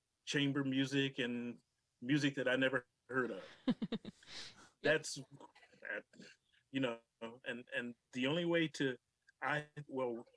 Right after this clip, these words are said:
Speaker 1: not the only, uh, one of the ways to, to break that mold is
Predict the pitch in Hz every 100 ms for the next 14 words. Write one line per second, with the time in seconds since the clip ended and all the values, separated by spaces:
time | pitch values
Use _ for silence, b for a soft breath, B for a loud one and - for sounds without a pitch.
0 | - 139 139 120 123 107 95 _ _ 131
1 | 110 _ _ _ 123 135 156 160 160 147
2 | - 131 131 _ _ 139 117 147 147 147
3 | 131 135 185 156 135